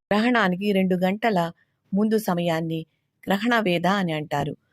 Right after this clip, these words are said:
ఈ సమయంలో ఎవరు కూడా ఆహారం తినకూడదు. గ్రహణము ప్రారంభమయ్యే సమయము రాత్రి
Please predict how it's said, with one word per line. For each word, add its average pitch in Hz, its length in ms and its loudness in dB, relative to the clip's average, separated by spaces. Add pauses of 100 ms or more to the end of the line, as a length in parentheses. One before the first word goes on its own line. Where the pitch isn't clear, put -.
(260)
ఈ 214 100 0
సమయంలో 185 580 0
ఎవరు 180 280 2
కూడా 185 260 -2
ఆహారం 170 360 -2
తినకూడదు. 160 580 -2 (400)
గ్రహణము 214 460 2 (120)
ప్రారంభమయ్యే 180 800 0
సమయము 160 460 -2 (440)
రాత్రి 196 400 0